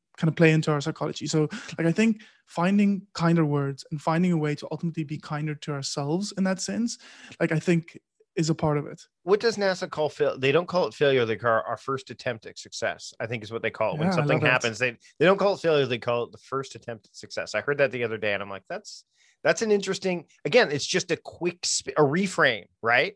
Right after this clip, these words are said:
Speaker 1: Exactly. So, so, so it's very much kind of your glass half full versus glass half empty. And I think, like, there's definitely power in words and how words help with mindset and beliefs, right? I think that's the, the first part of it. But really, in terms of kind of anyone that, um,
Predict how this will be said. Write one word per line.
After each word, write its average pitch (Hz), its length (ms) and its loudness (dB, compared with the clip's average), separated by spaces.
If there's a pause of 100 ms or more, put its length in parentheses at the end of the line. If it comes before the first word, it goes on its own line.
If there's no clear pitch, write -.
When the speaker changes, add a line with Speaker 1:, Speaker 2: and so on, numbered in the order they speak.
Speaker 1:
Exactly. 214 320 2
So, 190 220 4
so, 214 160 0
so 226 100 0
it's 220 80 -2
very 294 140 2
much 262 160 2
kind 220 120 2
of 190 60 2
your 180 100 6
glass 165 360 2
half 160 200 0
full 165 200 4
versus 151 280 -2
glass 151 240 -2
half 156 160 -6
empty. 151 240 -10
And 147 80 -6
I 151 60 -6
think, 196 280 -4 (340)
like, 165 100 0
there's 160 220 4
definitely 185 320 2
power 165 360 4
in 147 120 -2
words 151 360 0
and 156 220 -2
how 160 420 0 (280)
words 170 500 2
help 165 380 0
with 160 140 0
mindset 156 540 0
and 147 100 -2
beliefs, 151 460 -2
right? 180 180 2
I 151 60 0
think 156 180 0
that's 151 220 -4
the, 160 80 -2
the 165 180 -6
first 147 240 -6
part - 220 -10
of 101 80 -8
it. - 120 -12
But 190 200 2 (640)
really, 233 240 2
in 254 80 2
terms 208 220 2
of 185 120 2
kind 180 140 4
of 175 140 0
anyone 208 480 4
that, 160 340 0 (320)
um, 151 480 2